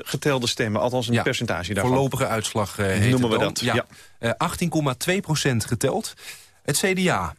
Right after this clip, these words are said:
Speaker 2: van eenentwintig naar twaalf. Dus eenentwintig in tweeduizend zeven, nu twaalf zetels. In de Eerste Kamer is dat dus, hè.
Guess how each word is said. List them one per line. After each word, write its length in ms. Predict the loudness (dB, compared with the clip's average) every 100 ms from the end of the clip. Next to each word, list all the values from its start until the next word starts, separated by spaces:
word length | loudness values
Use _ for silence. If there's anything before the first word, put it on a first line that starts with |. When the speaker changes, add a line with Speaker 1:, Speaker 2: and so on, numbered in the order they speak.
| _
Speaker 2:
van 340 | -4 0 0 -2
eenentwintig 880 | -2 0 0 0 0 0 0 -2 -4 -4
naar 480 | 0 2 2 0 -4 _
twaalf. 500 | -2 0 0 -2 -6
Dus 140 | -4 0
eenentwintig 460 | 0 0 0 0
in 60 | 0
tweeduizend 380 | 0 0 0 0
zeven, 400 | 2 2 0 0
nu 320 | 2 2 2 -2
twaalf 400 | -2 0 0 -4
zetels. 500 | -2 -2 0 -4 -4
In 120 | -2
de 140 | 0 0
Eerste 300 | 0 0 -2
Kamer 340 | -2 -2 -2
is 120 | -4
dat 160 | -4 -4
dus, 140 | -2
hè. 80 | -2